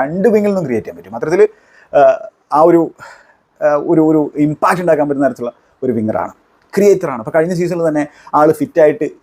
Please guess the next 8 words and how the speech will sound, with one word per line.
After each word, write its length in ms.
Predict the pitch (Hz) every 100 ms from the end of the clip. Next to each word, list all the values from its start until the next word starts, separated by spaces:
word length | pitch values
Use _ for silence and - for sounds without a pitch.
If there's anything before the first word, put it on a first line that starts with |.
| 131
ഇരിക്കുന്ന 320 | 135 123 180 156
സാഹചര്യത്തിൽ 360 | 127 117 117 101 - _ _ -
ആകെ 320 | 131 147 170 165 147
ആൾ 80 | 156 151
കഴിഞ്ഞ 200 | 147 160
സീസണിൽ 320 | 147 151 151 143
കളിച്ചിട്ടുള്ളത് 480 | 139 135 - 147 147 - _ _ _ _
ഇരുപത് 320 | 139 147 156